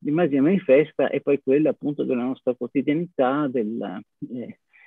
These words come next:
eh, della maniera, eh, Churchill direbbe,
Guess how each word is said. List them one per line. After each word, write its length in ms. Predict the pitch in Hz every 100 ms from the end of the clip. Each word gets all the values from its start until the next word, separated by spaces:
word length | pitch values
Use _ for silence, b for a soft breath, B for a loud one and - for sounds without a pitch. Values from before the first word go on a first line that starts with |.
| b
eh, 420 | - 113 113 101 139
della 260 | 151 143
maniera, 800 | 143 156 185 196 165 135 135 135 B -
eh, 200 | 135 117 B B 117
Churchill 540 | - 165 143 139 135 135
direbbe, 540 | 143 156 151 131